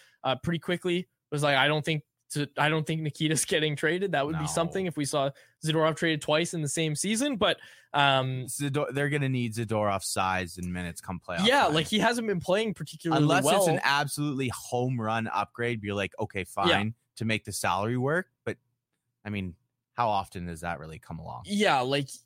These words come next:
Speaker 1: I don't think Zadorov's been playing particularly well the last month, but he's still thrown some huge hits and been an intimidating force on
Speaker 2: Yeah.
Speaker 1: the back end,
Speaker 2: Oh,
Speaker 1: which
Speaker 2: yeah.
Speaker 1: is something you need in the playoffs.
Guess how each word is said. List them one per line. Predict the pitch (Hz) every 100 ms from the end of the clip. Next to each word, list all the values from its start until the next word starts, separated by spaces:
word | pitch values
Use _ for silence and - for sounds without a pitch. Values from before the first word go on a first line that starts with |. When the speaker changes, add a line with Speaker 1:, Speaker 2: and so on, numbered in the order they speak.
| _ _
Speaker 1:
I | - 151
don't | 185
think | 180 156
Zadorov's | 156 165 160
been | 151
playing | 151 156 151 139 _ _
particularly | 165 151 147 156 151 139
well | 127 160 226 175 247 -
the | 196 156
last | 147 135 131 143
month, | 131 - - _ _ _ -
but | 180
he's | 170
still | - 220 202
thrown | 190 196 208
some | 165
huge | 147 208 170
hits | 165 233 233
and | 165
been | 160
an | 156
intimidating | 139 147 180 175 165 156 151
force | 170 208 -
on | 175
Speaker 2:
Yeah. | 185
Speaker 1:
the |
back | 165 143 180
end, | 220 190 233
Speaker 2:
Oh, | 139
Speaker 1:
which | 196
Speaker 2:
yeah. | 202
Speaker 1:
is |
something | 190 175 190
you | 190
need | 254
in | 165 -
the |
playoffs. | - - - -